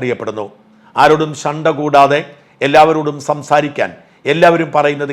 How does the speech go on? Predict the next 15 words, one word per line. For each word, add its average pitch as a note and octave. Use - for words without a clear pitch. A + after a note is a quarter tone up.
കേൾക്കാൻ D3+
താല്പര്യമുള്ള C#3
സൗമ്യ G3
പ്രകൃതക്കാരനാണ് C#3+
രാജേന്ദ്രൻ C3
അരേൽക്കർ. A2
ഒരുപക്ഷെ F3+
രാഷ്ട്രീയ E3+
നേതാക്കൾക്ക് F3
ഇല്ലാത്ത E3+
ഒരു D3
യോഗ്യത D#3
രാജേന്ദ്രൻ D3+
അരേൽക്കർക്കുണ്ട്. C#3
അദ്ദേഹം D3